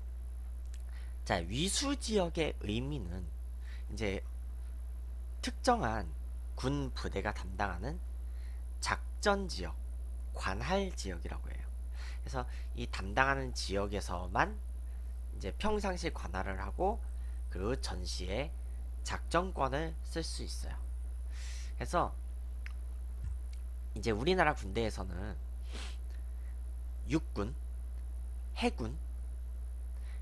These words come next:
그리고 해군의 해병대까지는 이 위수 지역이 있어요.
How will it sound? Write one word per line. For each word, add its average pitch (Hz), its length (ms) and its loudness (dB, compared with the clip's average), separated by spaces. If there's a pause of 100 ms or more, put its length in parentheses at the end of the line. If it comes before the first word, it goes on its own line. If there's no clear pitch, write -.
그리고 131 460 6 (340)
해군의 170 600 4 (440)
해병대까지는 202 2750 4 (180)
이 117 340 0 (600)
위수 180 340 6
지역이 156 360 4
있어요. - 340 -2